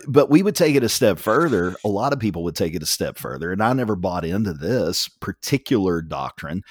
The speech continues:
but there are, within the Pentecostal church and also within the One Cup church, this argument would be made that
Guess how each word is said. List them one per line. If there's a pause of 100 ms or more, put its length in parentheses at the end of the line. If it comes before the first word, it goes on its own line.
(300)
but
there
are, (180)
within
the
Pentecostal
church
and
also
within
the
One
Cup
church, (380)
this
argument
would
be
made (1080)
that